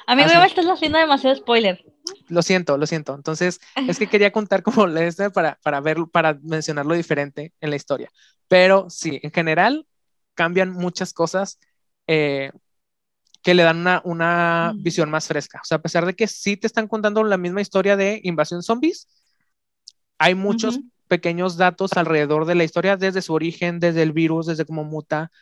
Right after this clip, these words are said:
Speaker 2: eh,
Speaker 1: Ujú.
Speaker 2: incluso desde las acciones que toman y cómo las toman, eh, incluso las personas que las toman,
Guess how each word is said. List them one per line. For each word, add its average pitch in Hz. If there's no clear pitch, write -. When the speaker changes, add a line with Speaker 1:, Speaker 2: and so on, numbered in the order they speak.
Speaker 2:
eh, 156
Speaker 1:
Ujú. 202
Speaker 2:
incluso 180
desde 185
las 160
acciones 165
que 175
toman 165
y 160
cómo 170
las 175
toman, 180
eh, 143
incluso 165
las 208
personas 165
que 185
las 156
toman, 202